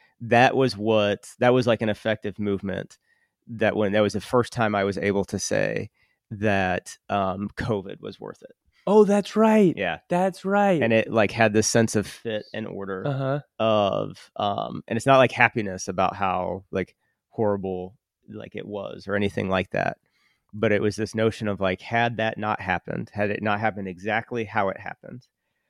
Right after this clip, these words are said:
Speaker 1: I wouldn't have known this person, and I'm not okay with that.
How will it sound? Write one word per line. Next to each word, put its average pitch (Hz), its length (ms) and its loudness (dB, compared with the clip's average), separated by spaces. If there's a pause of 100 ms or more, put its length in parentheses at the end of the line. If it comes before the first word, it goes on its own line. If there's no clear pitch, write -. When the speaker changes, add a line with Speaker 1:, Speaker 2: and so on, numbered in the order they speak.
(200)
Speaker 1:
I 107 120 -2
wouldn't 110 480 -4
have 107 200 -8
known 98 640 -4 (520)
this 104 260 0
person, 110 560 -4 (440)
and 98 140 0
I'm 101 180 6
not 98 160 2
okay 98 260 -8
with 98 200 -10
that. - 180 -16